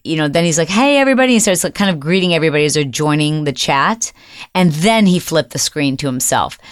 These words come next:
So what I've been doing lately is trying to figure out what I'm gonna point the phone at. I've also seen people point it at their desktop or their laptop,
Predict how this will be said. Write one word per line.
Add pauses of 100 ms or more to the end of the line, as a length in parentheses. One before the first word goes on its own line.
(280)
So
what
I've
been
doing
lately
is
trying
to
figure
out
what
I'm
gonna
point
the
phone
at.
I've
also
seen
people
point
it
at
their
desktop
or
their
laptop,